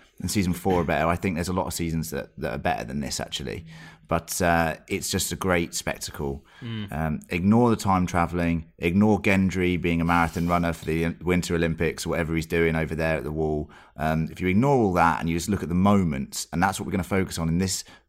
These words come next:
Speaker 1: podcast, is the key moments.
Speaker 2: Mm.
Speaker 1: When I list them out to you and we talk about them,
Speaker 2: Ooh.
Speaker 1: I think you'll just realise how special, uh, some of the moments are in this season, let alone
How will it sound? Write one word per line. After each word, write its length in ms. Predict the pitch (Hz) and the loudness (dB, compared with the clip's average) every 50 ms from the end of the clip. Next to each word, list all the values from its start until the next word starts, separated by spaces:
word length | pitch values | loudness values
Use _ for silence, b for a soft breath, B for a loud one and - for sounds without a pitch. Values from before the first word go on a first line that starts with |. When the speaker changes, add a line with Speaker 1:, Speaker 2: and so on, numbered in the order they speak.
| _ | _
Speaker 1:
podcast, 520 | - 87 73 - - 71 71 76 78 - - - | -4 -4 -4 -2 -2 -2 -2 -2 -4 -6 -8 -8
is 140 | 82 80 | -8 -6
the 80 | - 82 | -6 -6
key 400 | - - - - 98 92 90 90 - | -8 -6 -4 -2 0 0 0 -2 -2
moments. 800 | - 92 92 92 92 90 78 58 60 76 82 - - - - - - - | 0 0 2 2 2 0 0 -2 -2 -4 -6 -6 -6 -8 -10 -10 -10 -10
Speaker 2:
Mm. 240 | 113 113 107 104 101 | -10 -10 -10 -10 -6
Speaker 1:
When 160 | 95 92 95 | -2 0 2
I 60 | 95 | 2
list 280 | 95 98 101 101 - - | 4 4 2 0 0 0
them 120 | 101 95 | 0 2
out 180 | 95 95 85 - | 2 2 2 -2
to 80 | - 85 | -2 -2
you 40 | 82 | 0
and 80 | 80 80 | 0 0
we 100 | 80 78 | 0 -2
talk 360 | - - - 147 156 - - | -2 -4 -2 -2 -2 -2 -2
about 280 | 76 76 67 58 - 65 | -2 0 -2 -2 -2 -4
them, 220 | 67 69 76 78 - 104 | -4 -4 -6 -6 -8 -10
Speaker 2:
Ooh. 260 | 98 107 107 95 - - - - | -10 -8 -10 -10 -12 -12 -8 -8
Speaker 1:
I 60 | 87 | -2
think 220 | - 95 95 87 90 | -2 0 0 0 0
you'll 100 | 92 85 | 0 0
just 160 | 87 82 87 | -2 -2 -2
realise 560 | 90 87 85 82 82 80 80 80 80 - - - | 0 0 2 2 2 0 0 0 -2 -4 -8 -10
how 240 | - 87 90 85 82 | -6 -2 -2 -2 -2
special, 720 | 80 - - - 87 82 - - - 78 76 73 73 - - b b b b b b _ | -2 -6 -2 -2 -2 0 0 -4 -6 -4 -6 -6 -8 -10 -14 b b b b b b _
uh, 340 | 73 76 76 76 73 73 65 - | -6 -4 -2 -2 -4 -4 -6 -8
some 240 | - - - 98 90 | -8 -4 -2 0 0
of 60 | 87 82 | 0 0
the 40 | 80 | 0
moments 440 | 80 82 80 78 78 71 - - | 0 0 0 0 -2 -2 -4 -6
are 280 | - 80 82 80 73 - - - | -4 -2 -2 -2 -2 -4 -4 -2
in 200 | 92 90 90 85 | -2 0 2 0
this 160 | 85 80 - | 0 -2 -2
season, 460 | - - 87 85 82 73 78 80 80 | -4 -4 -4 -4 -4 -2 -2 -2 -2
let 240 | 82 85 - - 107 | -2 -2 -4 -4 -4
alone 720 | 104 98 98 104 110 117 120 113 98 82 73 71 73 | -2 0 2 4 4 6 6 4 4 2 0 -4 -6